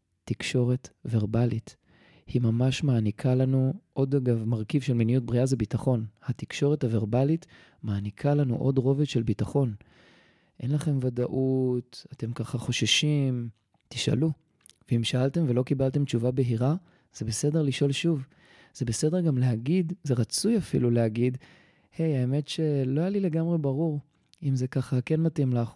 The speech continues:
או לא מתאים לך", אז, אה, זה ממש, אה, יתמוך בי.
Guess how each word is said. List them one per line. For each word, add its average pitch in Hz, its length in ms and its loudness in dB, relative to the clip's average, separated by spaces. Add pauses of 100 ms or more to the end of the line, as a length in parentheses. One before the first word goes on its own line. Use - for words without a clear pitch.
או 120 60 0
לא 135 140 2
מתאים 131 380 0
לך", 120 320 -6
אז, 120 340 -6
אה, 123 300 -2 (680)
זה 135 140 2
ממש, 139 400 2
אה, 160 60 2
יתמוך 143 540 0
בי. 165 160 2